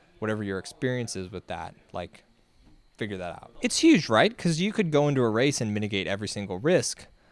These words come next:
um, you could carry a spare chain and a spare tire. Like, yeah, yeah, but, like, that's not realistic, you know? There's also, then you're running the risk of carrying so much more equipment than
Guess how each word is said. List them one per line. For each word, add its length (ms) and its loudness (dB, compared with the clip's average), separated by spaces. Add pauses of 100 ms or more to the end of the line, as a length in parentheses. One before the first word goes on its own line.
(260)
um, 560 2 (140)
you 160 -2
could 140 -10
carry 300 0
a 60 -2
spare 260 0
chain 520 -6
and 200 -10
a 40 -8
spare 360 -2
tire. 600 -6 (260)
Like, 340 0 (380)
yeah, 280 10 (160)
yeah, 280 6 (140)
but, 200 4
like, 200 0
that's 220 0
not 180 2
realistic, 600 -2
you 120 -4
know? 280 0
There's 240 4
also, 260 2
then 260 4
you're 100 2
running 240 4
the 60 0
risk 300 0
of 280 0 (1000)
carrying 420 2
so 360 4
much 240 0
more 200 2
equipment 540 0
than 300 -4